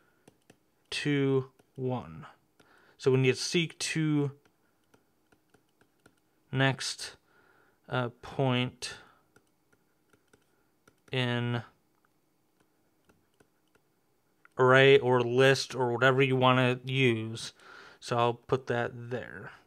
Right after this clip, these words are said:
Just some kind of array or list or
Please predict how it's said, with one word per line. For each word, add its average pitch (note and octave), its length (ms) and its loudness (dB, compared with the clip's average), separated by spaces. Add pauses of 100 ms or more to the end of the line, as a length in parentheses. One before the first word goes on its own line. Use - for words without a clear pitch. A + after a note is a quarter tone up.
(160)
Just D3 180 0
some E3 200 8
kind D#3+ 280 4
of D3 200 4
array C#3+ 540 8
or C3 180 4
list C#3 520 2
or B2+ 360 0